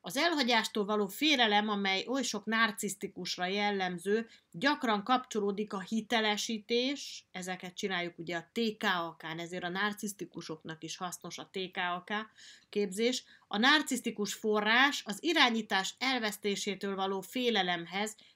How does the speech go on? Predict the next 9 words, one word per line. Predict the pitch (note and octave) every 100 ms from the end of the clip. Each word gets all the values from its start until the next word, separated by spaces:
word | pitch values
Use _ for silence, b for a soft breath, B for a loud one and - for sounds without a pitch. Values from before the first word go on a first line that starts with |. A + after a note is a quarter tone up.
| -
ráadásul | G3+ D4+ D#4 A#3 G3+ F#3+ F#3 - A#3
még | G3+ G3 -
aktiválja | - A#3+ - - G#3+ F#3+ F3+ F3 E3+
a | E3
szégyen | - G#3 G3 F#3 F3 E3+
érzet | F3 E3 D#3 E3+ D#3+
beindulását | D#3+ F#3+ F#3+ F3 E3+ E3+ D#3 - D3+
is | - -
bennük. | E3+ F3+ E3+ D#3+